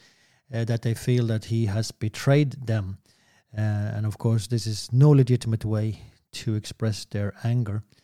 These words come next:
Uh, but, uh, as I said, it has been condemned by, by also the right, and, uh, which it, of course, should be. But some of those, uh,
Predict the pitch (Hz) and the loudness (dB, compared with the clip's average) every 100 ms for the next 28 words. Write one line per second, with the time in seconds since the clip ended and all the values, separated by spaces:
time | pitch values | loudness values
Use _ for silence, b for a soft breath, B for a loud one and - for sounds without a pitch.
0 | B B B B - 107 107 139 139 151 | B B B B -8 -4 2 4 4 4
1 | 143 139 139 151 147 147 156 156 165 - | 4 6 4 2 2 4 4 2 2 0
2 | 139 135 131 139 131 131 120 131 147 139 | 2 2 4 2 2 2 4 4 2 0
3 | 120 120 117 117 113 113 117 120 113 120 | -2 -2 0 -2 -2 0 2 0 0 0
4 | 113 110 110 120 147 165 - - - _ | 0 2 2 4 2 0 -8 -16 -20 _
5 | 127 123 123 123 123 123 117 117 113 - | -2 0 2 2 2 4 4 2 -2 -6
6 | _ _ _ _ _ _ _ _ 143 120 | _ _ _ _ _ _ _ _ -14 -12
7 | 117 - - - - 139 113 123 120 - | -8 -8 -6 -8 -8 -8 -4 0 -2 -4
8 | - - - 143 127 107 101 b b b | -12 -2 4 4 4 -4 -6 b b b
9 | b b 135 131 - 202 190 156 131 135 | b b -2 -2 0 2 4 2 4 2
10 | 131 - 135 120 120 117 | 2 -2 -2 -2 -2 -6